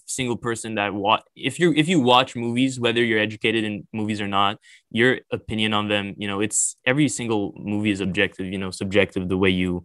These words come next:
enjoy them, what you enjoy, you know, one person will like this movie, another per-, person won't.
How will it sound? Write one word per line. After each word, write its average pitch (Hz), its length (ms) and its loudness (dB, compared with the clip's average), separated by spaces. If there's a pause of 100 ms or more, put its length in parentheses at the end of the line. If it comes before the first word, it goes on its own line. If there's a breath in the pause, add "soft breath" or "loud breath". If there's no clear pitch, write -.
(260 loud breath)
enjoy 107 380 8
them, 107 360 6
what 101 180 4
you 104 80 4
enjoy, 101 280 4
you 104 120 4
know, 101 100 0
one 113 300 4
person 120 320 0
will 107 80 2
like 110 180 4
this 110 160 -2
movie, 110 220 0
another 104 260 2
per-, 101 200 -2 (140)
person 101 340 -2
won't. 98 260 0